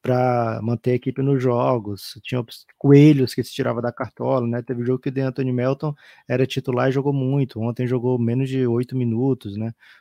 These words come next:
O Zaire Williams foi titular boa parte da temporada, o, o Dillon Brooks tava machucado, perdeu mais de cinquenta jogos, né? Então é uma equipe com muitas alternativas. Brandon Clark e Desmond Bane ontem foram fenomenais, são jogadores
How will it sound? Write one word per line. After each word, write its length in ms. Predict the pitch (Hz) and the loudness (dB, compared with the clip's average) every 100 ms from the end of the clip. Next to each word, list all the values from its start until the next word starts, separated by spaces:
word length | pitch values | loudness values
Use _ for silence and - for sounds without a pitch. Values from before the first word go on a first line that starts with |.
| - | -10
O 60 | |
Zaire 260 | 110 120 123 | -2 2 4
Williams 360 | 123 143 131 - | 4 2 0 -2
foi 120 | 123 | -6
titular 440 | - - 123 131 | -4 -4 0 0
boa 180 | 120 135 | 0 -4
parte 280 | - 127 - | -2 -6 -4
da 80 | 127 | -8
temporada, 800 | 135 127 135 123 135 143 104 101 | -8 -8 -4 -2 0 -2 -4 -8
o, 300 | 101 107 117 | -10 -12 -14
o 60 | |
Dillon 220 | 107 117 113 | -8 -6 -6
Brooks 240 | 113 - | -6 -8
tava 160 | 127 127 | -6 -4
machucado, 640 | 127 - 117 127 117 98 | -6 -8 -6 -6 -6 -10
perdeu 220 | 104 95 | -12 -10
mais 180 | 107 113 | -8 -8
de 60 | - | -10
cinquenta 340 | 123 123 135 | -10 -8 -6
jogos, 520 | 117 120 135 120 - - - - - _ - | -4 0 0 -2 -10 -20 -20 -20 -20 _ -2
né? 240 | 120 120 | 0 2
Então 400 | 123 143 143 143 | 2 2 2 4
é 120 | 139 | 2
uma 220 | 160 165 | 2 0
equipe 380 | 156 - 147 143 | -4 -4 -6 -6
com 100 | 151 | -6
muitas 480 | 156 139 135 151 151 | -4 0 0 0 0
alternativas. 960 | 143 135 127 131 120 131 147 156 160 - _ _ | -2 -2 -2 -2 -4 -4 -2 -2 -4 -8 _ _
Brandon 380 | 120 127 139 135 | -2 2 4 2
Clark 640 | 127 127 131 120 - 123 117 _ _ - | 0 0 0 0 -4 -6 -6 _ _ -8
e 100 | 165 | -4
Desmond 440 | 147 147 139 131 | 0 0 0 -2
Bane 280 | 123 131 123 | 0 0 0
ontem 360 | 123 123 117 117 | -2 -4 -6 -10
foram 340 | - 127 127 | -6 -4 -4
fenomenais, 800 | 120 - 160 156 147 123 127 139 | -6 -6 -4 -2 -2 -2 -2 -4
são 100 | 139 | -6
jogadores 640 | 120 120 117 117 117 113 - | -8 -6 -4 -6 -6 -10 -16